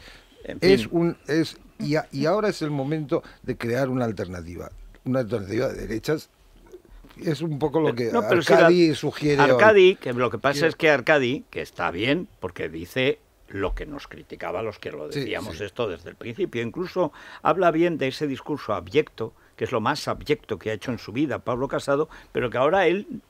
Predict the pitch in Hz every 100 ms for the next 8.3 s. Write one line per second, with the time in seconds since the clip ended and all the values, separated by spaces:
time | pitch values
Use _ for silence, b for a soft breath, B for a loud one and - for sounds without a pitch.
0 | _ _ 117 127 160 165 - 190 208 117
1 | 87 - 85 - _ _ _ - 104 87
2 | - - 90 87 90 85 98 95 95 98
3 | 117 147 101 92 92 95 95 113 104 110
4 | 101 110 - 143 - 104 92 127 131 107
5 | 123 123 104 139 - 151 151 165 165 127
6 | 117 127 131 135 127 117 120 120 92 104
7 | - - b b b - 90 90 82 78
8 | 113 120 196